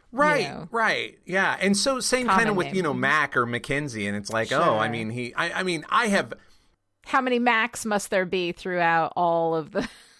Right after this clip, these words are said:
Speaker 2: <laughs> or
Speaker 1: I can name,
Speaker 2: Mackenzies or
Speaker 1: I
Speaker 2: whatever,
Speaker 1: can
Speaker 2: yeah.
Speaker 1: name at least one other one off the top of my head. Mac
Speaker 2: Mm-hmm.
Speaker 1: Gargan, A K A the Scorpion, A K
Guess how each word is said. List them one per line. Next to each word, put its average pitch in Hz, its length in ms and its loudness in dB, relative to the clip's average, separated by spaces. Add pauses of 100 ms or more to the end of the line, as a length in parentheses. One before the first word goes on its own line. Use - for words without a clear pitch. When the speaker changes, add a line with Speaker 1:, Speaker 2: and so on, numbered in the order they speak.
(200)
Speaker 2:
<laughs> - 460 -10
or 233 160 2
Speaker 1:
I 151 100 4
can 170 220 0
name, 147 220 2
Speaker 2:
Mackenzies 165 120 -6
or 160 60 -6
Speaker 1:
I - 20 -6
Speaker 2:
whatever, 151 240 -2
Speaker 1:
can 156 80 -2
Speaker 2:
yeah. 160 60 -2
Speaker 1:
name 139 180 0
at 123 140 -6
least 143 320 -4
one 127 380 2
other 123 260 0
one 107 180 -4
off 104 160 0
the - 80 -8
top 95 260 0
of 104 60 -10
my 98 140 -2
head. 98 420 0
Mac 117 240 0
Speaker 2:
Mm-hmm. 110 180 -4
Speaker 1:
Gargan, 110 460 2
A 113 140 -2
K 113 140 -2 (100)
A 110 160 0
the 98 120 -6
Scorpion, 101 680 -2 (160)
A 123 140 0
K 110 200 0